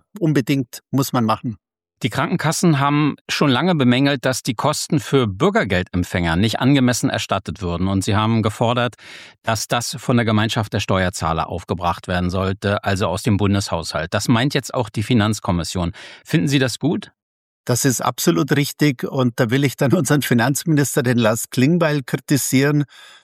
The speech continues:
Speaker 1: Der hat hier von der Milchmädchenrechnung gesprochen. Da tut er vielleicht den Milchmädchen nicht recht. Weil wenn man das nämlich von den Beitragszahlern erstatten lässt und alle Bürgergeldbezieher in diesem System hat,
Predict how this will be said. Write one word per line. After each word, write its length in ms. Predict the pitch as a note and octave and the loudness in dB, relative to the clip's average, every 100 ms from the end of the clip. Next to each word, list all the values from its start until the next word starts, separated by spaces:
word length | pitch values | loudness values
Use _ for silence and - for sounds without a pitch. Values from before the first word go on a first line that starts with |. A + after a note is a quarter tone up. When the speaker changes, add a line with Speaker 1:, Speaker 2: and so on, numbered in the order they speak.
| _ | _
Speaker 1:
Der 100 | A#2+ | -2
hat 160 | A2+ A#2+ | 0 0
hier 120 | C#3+ | 0
von 160 | - C3 | 2 2
der 100 | A#2 | 4
Milchmädchenrechnung 1080 | B2+ F3+ - C3+ A#2+ - A#2+ G#2+ A2 C3 | 2 0 0 0 0 0 0 2 2 0
gesprochen. 880 | B2 B2+ - - B2+ - C#3+ C3 B2 - | 0 -2 -6 -4 -2 2 2 2 0 -4
Da 100 | A2+ | -6
tut 180 | - C#3+ | -2 0
er 80 | |
vielleicht 260 | B2 B2 - | 0 -2 -2
den 100 | G#2+ | 0
Milchmädchen 600 | C#3+ D#3+ - A2+ - A#2+ | 0 -2 0 -2 0 0
nicht 240 | A#2 - A#2 | 0 -2 -2
recht. 320 | A#2+ - - - - - - - | -2 -4 -14 -20 -20 -20 -20 -8
Weil 200 | A#2+ A2+ | -2 2
wenn 140 | C3 | 4
man 120 | E3+ | 2
das 240 | C#3+ C#3 - | 2 0 2
nämlich 440 | C#3 B2 B2+ - | 2 2 0 -4
von 260 | - - A2+ | -8 -2 0
den 180 | A#2 G#2+ | 0 0
Beitragszahlern 800 | A2+ D3+ G3 C3 - A#2 G#2+ G#2+ | -2 0 -2 -2 -2 -2 0 -2
erstatten 420 | G#2 - G#2 C3 | -4 -4 -2 0
lässt 300 | A2+ A#2 - | 0 0 -2
und 120 | A#2+ | -2
alle 180 | A#2+ C#3+ | 2 2
Bürgergeldbezieher 1300 | - F3 G3 C3 _ - C3 C3+ C#3+ B2 - D3 | 4 2 2 -2 _ -4 0 0 -2 -4 0 0
in 80 | C#3+ | 2
diesem 260 | B2 C3+ B2 | 0 0 -2
System 480 | - C3 E3+ G3 C#3+ | -2 -2 2 2 2
hat, 240 | A#2 - | 0 -4